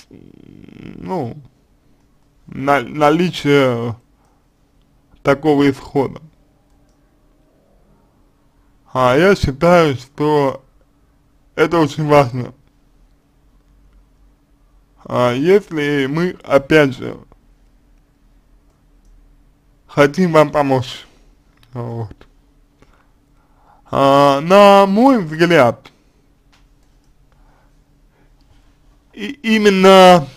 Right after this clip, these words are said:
так можно вам ответить на ваш, а, вопрос, на мой взгляд. А, надеюсь, что помог вам.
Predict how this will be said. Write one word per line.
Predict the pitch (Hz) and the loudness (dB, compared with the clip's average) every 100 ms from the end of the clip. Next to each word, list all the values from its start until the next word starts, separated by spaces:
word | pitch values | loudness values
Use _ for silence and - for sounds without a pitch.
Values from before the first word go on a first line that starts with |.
| - | 0
так | 214 240 208 - | 4 6 4 -2
можно | 131 170 190 160 | -6 -4 -2 -2
вам | 156 170 | -2 0
ответить | 160 135 170 175 143 | -2 -2 -6 -6 -12
на | 147 147 | -6 -2
ваш, | 135 139 127 - - _ - | 0 0 -4 -16 -20 _ -12
а, | 127 127 123 123 | -8 -6 -6 -4
вопрос, | 143 147 202 226 196 - _ _ _ _ _ _ _ _ _ _ _ | -4 -2 0 -2 -4 -18 _ _ _ _ _ _ _ _ _ _ _
на | 131 | -8
мой | 131 131 | -4 -4
взгляд. | 123 127 123 - - - _ _ _ _ _ _ _ _ _ _ _ _ _ _ _ _ _ _ _ _ | -6 -8 -10 -12 -16 -20 _ _ _ _ _ _ _ _ _ _ _ _ _ _ _ _ _ _ _ _
А, | 127 120 117 | -6 -4 -6
надеюсь, | 127 160 170 160 131 | -4 -6 -2 0 0
что | - - 147 143 127 - - _ _ _ _ _ _ - | -4 -4 0 0 0 -10 -20 _ _ _ _ _ _ -4
помог | 143 160 220 220 | -4 2 0 0
вам. | 202 196 196 | 0 2 0